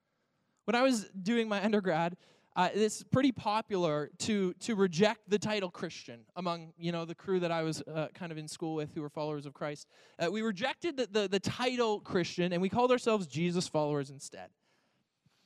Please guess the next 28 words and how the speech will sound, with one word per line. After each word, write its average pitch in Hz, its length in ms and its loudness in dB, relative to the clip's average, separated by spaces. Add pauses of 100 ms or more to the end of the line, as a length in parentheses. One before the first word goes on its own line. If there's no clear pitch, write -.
(120)
And, 226 100 2
and 247 160 4
there 254 60 6
was 226 180 -2
this 240 200 -2
distance 226 580 -2
that 226 100 0
we 226 80 -6
tried 254 300 -4
to, 226 160 -2
to 240 100 -4
put - 260 4
between 240 340 -6 (360)
us, 262 400 6
ourselves, 240 640 6
and 233 200 0
the 226 60 2
term 226 460 -2
Christian. 160 720 -2 (1600)
Because 277 400 4
we 285 120 4
looked 302 280 4
at 294 100 -4
the 269 120 4
church's 277 480 -2
past 269 400 0
historical 247 580 4
abuses, 196 840 -2